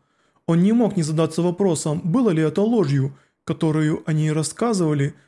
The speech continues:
чтобы он мог спокойно убить их во время боя. Одна из них точно могла быть подделкой. Он когда-то слышал, что лучшая ложь — это истина, смешанная с небольшой ложью. Айнс не мог смотреть сквозь маскировку великих доппельгангеров.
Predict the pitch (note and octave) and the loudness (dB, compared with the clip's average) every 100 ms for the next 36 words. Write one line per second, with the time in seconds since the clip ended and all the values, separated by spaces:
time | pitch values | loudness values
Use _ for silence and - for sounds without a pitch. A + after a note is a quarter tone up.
0 | _ - - C4+ A#3+ A#3+ G#3+ A3 - A3+ | _ -14 -4 0 2 2 2 2 0 -6
1 | G#3+ E3+ E3 F#3+ F#3 D#3 A3 A#3 A#3 G#3+ | 0 0 0 -2 -2 -2 -2 -2 -2 0
2 | F3+ E3+ F#3 G#3 E3 C3+ - _ _ _ | 0 0 0 0 0 -2 -6 _ _ _
3 | _ _ _ - D3+ E3+ A#3 A3+ A#3 - | _ _ _ -4 -2 0 2 0 0 0
4 | D3+ E3+ D#3+ D3+ D#3 D3 D3+ - E3 D3 | 0 0 -2 0 0 0 -2 -4 -6 -4
5 | C#3+ D3 C#3+ E3 - _ _ _ - B3 | -2 -2 -2 -6 -8 _ _ _ -4 -2
6 | B3+ A#3+ A3 G3+ B3 B3 F3+ C#3 D#3+ D#3+ | 0 0 0 -2 -2 0 -2 -2 -2 0
7 | D#3 E3 D#3 D#3+ A3 A3+ - _ _ - | 0 0 0 2 0 -2 -12 _ _ -6
8 | A3 A3+ - B3 A#3+ - D3+ C#3 C#3 G3 | -2 -2 -2 0 0 0 -2 -2 -2 0
9 | F3 F3 A#3 B3 C4 A#3+ G#3 - E3 F3+ | 0 0 -2 -4 -2 0 0 0 0 2
10 | F#3+ C3 C#3 D3+ - _ _ _ _ _ | 0 -2 -6 -12 -16 _ _ _ _ _
11 | _ _ _ _ - D#3+ D#3 C#3 F#3+ A3+ | _ _ _ _ -4 -2 -2 0 0 2
12 | G3+ D3+ C3+ D3 - D3+ D3+ C#3+ - D3+ | 0 -4 -2 -4 -2 -4 -2 -4 -2 0
13 | D#3+ E3 G#3+ F#3+ D3+ D3+ C3+ C#3+ D3+ D3+ | 0 0 0 0 0 -2 -2 -2 -2 0
14 | D#3 C#3+ C3+ C3+ C#3+ | 0 2 0 0 -4